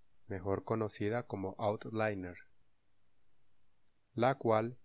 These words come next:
está ubicada en la parte superior derecha del programa. Si intenta seleccionar el bosquejo ahora, teniendo la opción desactivada,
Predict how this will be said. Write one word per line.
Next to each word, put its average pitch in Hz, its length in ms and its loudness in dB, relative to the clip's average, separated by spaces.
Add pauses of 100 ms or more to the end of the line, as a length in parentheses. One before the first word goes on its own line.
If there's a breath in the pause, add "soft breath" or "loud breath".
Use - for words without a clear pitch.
(120)
está 92 320 -4
ubicada 107 640 2
en 95 80 -4
la 87 160 -4
parte 87 300 -2
superior 87 560 -2
derecha 104 600 -2 (140)
del 90 180 -4
programa. 87 680 0 (1400)
Si - 180 -4
intenta 113 500 0
seleccionar 107 680 -2
el 92 140 -4
bosquejo 98 720 -4
ahora, 101 480 0 (420)
teniendo 90 460 -2
la 101 100 2
opción 95 400 -4
desactivada, 107 960 0